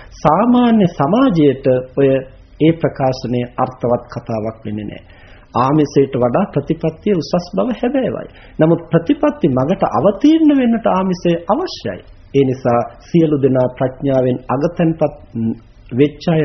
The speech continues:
නොවන නිසා ඒ අය ක්‍රමානුකූලව සකසන්නට, නිවන් මගට යොමු කරන්නට,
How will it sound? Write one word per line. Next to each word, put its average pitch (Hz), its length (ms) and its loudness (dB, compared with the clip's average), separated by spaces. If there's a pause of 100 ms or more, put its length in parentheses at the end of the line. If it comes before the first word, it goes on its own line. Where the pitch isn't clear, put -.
නොවන 135 380 2
නිසා 139 440 0 (300)
ඒ 139 160 4
අය 131 160 2
ක්‍රමානුකූලව 165 920 0
සකසන්නට, 151 920 0 (380)
නිවන් 165 420 4
මගට 147 380 0
යොමු 120 280 2
කරන්නට, 202 580 0